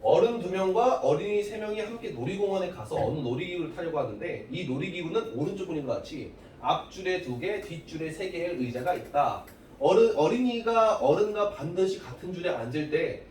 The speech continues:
다섯 명이 모두 놀이기구에 앉아 있는 방법이 구하래. 일단 룰 뭐야?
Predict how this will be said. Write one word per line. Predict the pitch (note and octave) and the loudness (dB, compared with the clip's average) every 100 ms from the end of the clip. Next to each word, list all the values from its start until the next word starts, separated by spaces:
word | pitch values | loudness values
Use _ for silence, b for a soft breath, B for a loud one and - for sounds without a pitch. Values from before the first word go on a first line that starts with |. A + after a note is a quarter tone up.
| B | B
다섯 | - E3 G3 | -6 0 0
명이 | G3 F3+ | 2 0
모두 | B2+ D#3 | -2 -4
놀이기구에 | D3+ C#3 D#3+ D3+ D3+ | -2 -4 -2 0 0
앉아 | - A#2+ D3+ D3 C#3+ | 0 2 4 8 6
있는 | C3+ C3+ C3 | 6 -2 -6
방법이 | - C3 C3 | -6 -4 -4
구하래. | B2 A2+ - D3+ | 0 0 0 -4
일단 | C#3+ F3 C#3+ | 0 2 2
룰 | B2+ E3 | 0 0
뭐야? | A#2+ A2 - | 0 -2 -2